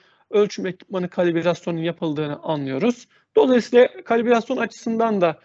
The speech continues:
cihazımızın uygun olduğunu varsaydık. Sonra ölçüm ekipmanının hassasiyeti uygun mu acaba? Ona bakacağız. Yani şuradaki belirlediğimiz toleransları bu ölçüm ekipmanı ile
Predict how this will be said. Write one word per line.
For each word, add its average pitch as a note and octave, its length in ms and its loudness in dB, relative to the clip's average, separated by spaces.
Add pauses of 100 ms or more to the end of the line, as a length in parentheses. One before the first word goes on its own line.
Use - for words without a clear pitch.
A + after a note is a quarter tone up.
(240)
cihazımızın F3+ 640 -2
uygun G3 280 0
olduğunu D#3 420 0
varsaydık. D3+ 640 0 (360)
Sonra D#4+ 540 2 (640)
ölçüm C#4+ 520 0
ekipmanının C4 600 -4
hassasiyeti A#3+ 840 0
uygun G#3+ 420 0
mu C#3 200 -8 (220)
acaba? E3 360 0 (100)
Ona G#3+ 200 2
bakacağız. D3+ 500 -8 (440)
Yani C4 420 0 (320)
şuradaki D4 520 0 (480)
belirlediğimiz C4+ 800 0
toleransları A#3+ 880 2 (360)
bu C4 280 2
ölçüm C4+ 420 2
ekipmanı B3+ 580 -2
ile B3+ 360 4